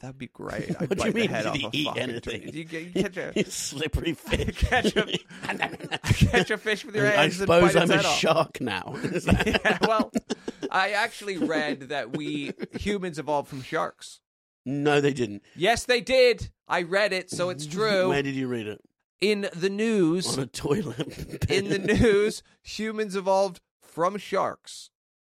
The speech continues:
Speaker 2: I don't think we did. It'd be interesting to see if
Speaker 1: We all evolved from the same
Speaker 2: how quickly you'd become something like that if you were in the water. You go, "Oh, God, fucking, there's a turtle. <laughs> I've got to swim underneath it and try and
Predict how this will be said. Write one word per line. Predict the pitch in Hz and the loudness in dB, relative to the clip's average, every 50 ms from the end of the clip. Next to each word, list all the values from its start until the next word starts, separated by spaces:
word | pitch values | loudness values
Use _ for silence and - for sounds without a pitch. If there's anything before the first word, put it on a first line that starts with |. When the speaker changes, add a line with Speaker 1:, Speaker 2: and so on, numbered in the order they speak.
| _ _ _ _ _ _ - | _ _ _ _ _ _ -2
Speaker 2:
I | 131 165 | 0 0
don't | 185 175 | 2 0
think | 160 147 | 0 -2
we | 139 135 | -2 0
did. | - 123 - - - - _ - | 0 -2 -2 -4 -10 -12 _ -4
It'd | 170 175 | -2 -2
be | 214 | -2
interesting | 202 - 190 220 208 196 254 240 - - 160 | -2 0 -2 -2 0 -2 -4 -4 -4 -8 -10
to | 147 | -8
see | 131 - - 170 151 143 | -8 -6 -4 0 0 0
if | 135 | 0
Speaker 1:
We | 170 233 247 - | 0 -2 -4 -2
all | - 240 277 294 294 285 277 262 240 202 | 0 0 0 2 2 2 2 2 2 0
evolved | 214 175 165 208 226 226 220 208 175 | -2 -2 -2 -2 -2 -2 -2 -4 -6
from | - 190 185 | -12 -12 -10
the | 180 180 | -10 -10
same | - - - 196 190 190 190 190 190 185 190 180 170 165 - - | -10 -6 -2 0 0 0 0 -2 -4 -6 -8 -10 -12 -14 -2 2
Speaker 2:
how | - 180 185 185 | 4 4 4 2
quickly | 165 - - 190 - - 156 165 | 0 0 0 -2 0 0 -2 -4
you'd | 165 160 139 | -4 -4 -6
become | 139 139 - - 160 156 147 | -6 -8 -6 -4 -2 -2 -2
something | 135 - 143 113 - 104 98 | -4 -6 -8 -10 -10 -12 -12
like | 92 85 95 | -14 -14 -12
that | 104 98 87 - - | -12 -12 -12 -12 -12
if | 107 104 107 | -12 -14 -12
you | 123 117 110 | -12 -10 -10
were | 113 | -10
in | 110 107 | -10 -10
the | 113 113 | -10 -8
water. | 117 113 - 101 | -10 -10 -10 -12
You | 101 101 | -14 -12
go, | 104 98 101 95 | -10 -10 -10 -12
"Oh, | 92 87 - - - - 117 113 127 117 - | -12 -14 -14 -14 -14 -14 -16 -18 -18 -18 -18
God, | 139 - - - - - | -18 -18 -16 -16 -18 -20
fucking, | - 107 107 110 - 127 131 135 | -20 -20 -20 -18 -16 -16 -14 -12
there's | 120 104 104 | -10 -10 -10
a | 101 101 | -12 -12
turtle. | - - 127 117 113 107 76 85 78 - | -8 -4 -4 -2 -2 -4 -6 -6 -6 -6
<laughs> | |
I've | - - - - | -6 -6 -6 -4
got | 151 170 131 120 | -2 -2 -4 -4
to | - | -6
swim | - - - - 147 127 - | -10 -10 -6 -4 -4 -4 -2
underneath | 147 139 - 147 139 - 151 143 - 151 - _ _ - | -4 -4 -4 -6 -6 -6 -6 -4 -4 -4 -4 _ _ -20
it | 185 - - - | -18 -18 -18 -18
and | - - | -20 -20
try | - - - 147 - | -20 -12 -10 -10 -10
and | - 143 127 | -10 -12 -14